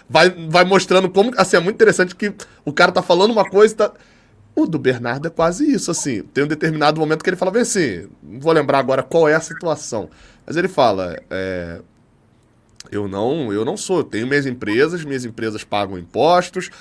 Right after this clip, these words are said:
eu não mexo com o jogo do bicho." Aí vem a Xana, "É, o Bernardo é o cara do jogo do bicho." Aí vem a, a mãe da Xana, "É, o cara do jogo do bicho, é o jogo do bicho." Aí aparece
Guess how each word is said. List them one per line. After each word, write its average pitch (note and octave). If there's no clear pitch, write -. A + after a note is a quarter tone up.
eu C3
não C#3
mexo F#3+
com -
o F3+
jogo F#3
do A3
bicho." D#3
Aí D3+
vem C#3
a C#3
Xana, A2
"É, C#4
o C#4+
Bernardo B3+
é C#4
o C4
cara B3
do D4+
jogo F#4+
do G#4+
bicho." A#3+
Aí B2+
vem D#3
a, D#3+
a C#3+
mãe D#3+
da A3+
Xana, C3+
"É, C#4+
o G#3
cara G#3
do A#3+
jogo D4
do D4
bicho, B3
é -
o -
jogo E3+
do C#4+
bicho." B3+
Aí F#3
aparece C4